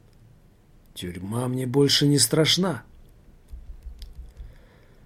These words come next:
«Просто поймите, у меня есть один знакомый журналист, э, вернее, журналистка», продолжал врать Таборский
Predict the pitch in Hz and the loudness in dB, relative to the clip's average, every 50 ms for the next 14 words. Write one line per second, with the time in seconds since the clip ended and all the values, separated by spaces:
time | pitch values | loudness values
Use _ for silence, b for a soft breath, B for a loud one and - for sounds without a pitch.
0 | b b b - - _ _ - - - - - - - - - - - - - | b b b -20 -20 _ _ -20 -20 -20 -20 -20 -20 -20 -20 -20 -20 -20 -20 -20
1 | - - - - - - - - - - - - 202 208 196 - - 190 185 190 | -20 -20 -20 -20 -20 -20 -20 -20 -12 -2 4 6 8 8 8 8 6 4 6 6
2 | 185 185 175 156 127 117 - - 90 98 104 120 135 147 165 180 202 202 208 202 | 6 6 6 4 2 0 -4 -8 -14 -14 -12 -10 -8 -6 -4 -4 -2 -2 -2 -2
3 | 190 175 175 190 175 151 - - 165 165 151 170 170 156 139 135 151 156 156 - | -2 -2 -2 -2 -4 -4 -4 -4 -4 -4 -2 -2 -4 -2 -2 -2 -2 -4 -4 -4
4 | - 160 151 143 139 131 123 135 143 139 147 156 165 165 160 127 87 - - - | -6 -6 -4 -4 -4 -4 -4 -4 -4 -2 -2 -2 -2 -4 -4 -6 -8 -10 -12 -14
5 | - - 135 123 110 107 107 107 107 107 110 110 117 127 151 156 160 175 190 190 | -16 -20 -20 -20 -18 -18 -16 -16 -16 -16 -14 -14 -10 -6 -4 -4 -4 -4 -4 -4
6 | 180 165 147 147 170 165 165 190 185 180 156 113 - - - - - - - _ | -4 -2 -2 -2 -4 -2 -2 -2 -2 -2 -4 -4 -6 -8 -10 -12 -16 -20 -20 _
7 | _ _ _ _ _ _ _ _ _ _ - 95 107 107 120 117 120 117 117 120 | _ _ _ _ _ _ _ _ _ _ -18 -16 -12 -8 -8 -6 -6 -6 -6 -6
8 | 117 110 110 117 113 107 107 - _ - 123 131 127 131 120 113 - - - 123 | -4 -4 -4 -4 -6 -6 -8 -12 _ -10 -8 -8 -6 -6 -6 -8 -8 -8 -8 -10
9 | 113 113 | -10 -10